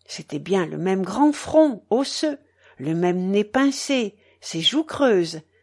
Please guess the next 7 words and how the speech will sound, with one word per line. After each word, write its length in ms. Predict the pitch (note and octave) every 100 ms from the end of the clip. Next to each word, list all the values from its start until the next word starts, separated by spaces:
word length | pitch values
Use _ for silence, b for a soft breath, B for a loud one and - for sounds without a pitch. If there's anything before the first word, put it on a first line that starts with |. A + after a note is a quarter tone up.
| _ _ _ _ _ _
Tout 180 | - G#4
ce 160 | G4+ F4
qu'écrit 440 | E4 D4 - D4
sur 220 | - C#4
nous 160 | B3+ D4
la 160 | D4 C#4
maladie, 640 | C#4 C4+ B3 F#3 F3+